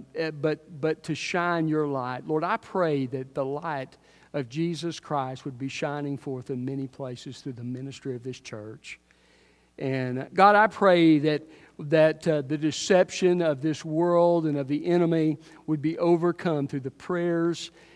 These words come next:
and the evangelism and the investment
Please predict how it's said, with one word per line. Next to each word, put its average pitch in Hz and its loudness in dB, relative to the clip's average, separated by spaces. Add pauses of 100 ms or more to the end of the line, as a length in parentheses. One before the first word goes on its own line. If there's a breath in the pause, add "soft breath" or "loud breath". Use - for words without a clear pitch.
(140 soft breath)
and 135 -6
the 127 -6
evangelism 156 2 (420 soft breath)
and 147 -4
the 139 -6
investment 151 -2